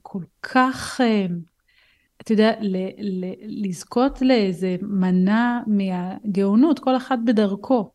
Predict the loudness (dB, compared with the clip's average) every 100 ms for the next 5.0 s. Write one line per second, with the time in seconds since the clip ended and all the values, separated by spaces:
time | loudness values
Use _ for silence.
0 | _ _ _ _ -8 -4 -2 -2 -2 -2
1 | -2 -2 -4 -10 -10 -8 -8 -4 2 2
2 | 2 -2 -2 -4 -6 -8 -12 -14 -12 -6
3 | -6 -6 -16 -8 -4 -2 -2 -6 -12 -12
4 | -12 -12 -14 -16 -6 -6 -6 -6 -6 -6